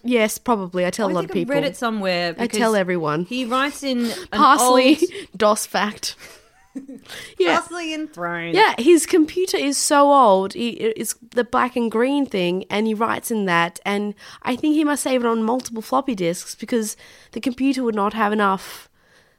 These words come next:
Speaker 1: space on it to save his huge brick books.
Speaker 2: I fear for all of our digital safety.
Speaker 1: Oh, yes.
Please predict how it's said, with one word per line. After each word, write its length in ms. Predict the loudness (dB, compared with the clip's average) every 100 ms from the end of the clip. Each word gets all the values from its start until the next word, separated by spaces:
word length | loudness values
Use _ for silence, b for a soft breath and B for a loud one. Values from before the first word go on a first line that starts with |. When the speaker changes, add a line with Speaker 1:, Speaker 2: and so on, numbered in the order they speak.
| _
Speaker 1:
space 420 | -2 0 0 -2
on 140 | -4 -4
it 120 | -6
to 260 | -8 -6 0
save 500 | 2 2 0 -4 -16 _ _ _ _ _
his 360 | -4 -2 -2 -6
huge 720 | -10 -2 0 0 0 -4 -8 0
brick 360 | 0 0 -2
books. 520 | 0 0 -2 -8 -8
Speaker 2:
I 380 | -6 -6 -6 -6
fear 800 | -8 -14 -14 -8 -6 -4 -4 -8 -12
for 520 | _ -10 -8 -6 -8 -10
all 280 | -6 -4 -4
of 140 | -6
our 300 | -6 -6 -8
digital 540 | -10 -10 -10 -8 -10 -10
safety. 580 | -12 -14 -14 -14 -8 0
Speaker 1:
Oh, 120 | 2
yes. 500 | 4 2 0 -8